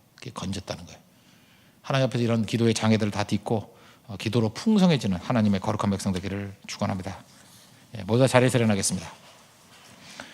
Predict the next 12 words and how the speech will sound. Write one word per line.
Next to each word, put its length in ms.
공동체 400
기도 440
다 100
같이 520
드리도록 280
하겠습니다. 520
시작. 580
항상 580
기도하며 840
낙심하지 480
않기를 400
원합니다. 800